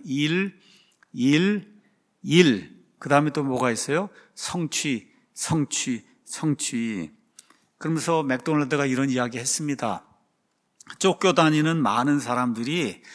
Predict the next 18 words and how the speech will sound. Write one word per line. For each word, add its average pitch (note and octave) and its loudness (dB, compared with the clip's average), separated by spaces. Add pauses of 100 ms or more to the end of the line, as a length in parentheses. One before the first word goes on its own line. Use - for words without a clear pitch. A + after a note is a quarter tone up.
(300)
실제로 D#3 0
사회에 D#3 0
좋은 D3 -2
일을 C#3 -4
많이 A#2 -2
하는 B2+ 0
그런 A#2 -6
사람입니다. G2+ -6 (720)
대다수 D#3 4
기업의 C#3+ -2
임원들, C3+ 0 (640)
대형교회 D#3 0
목사들, B2+ -4 (400)
소위 D3 0
성공했다고 D3 0
여겨지는 B2 -4
대다수 C3 -2
사람들이 A#2 -4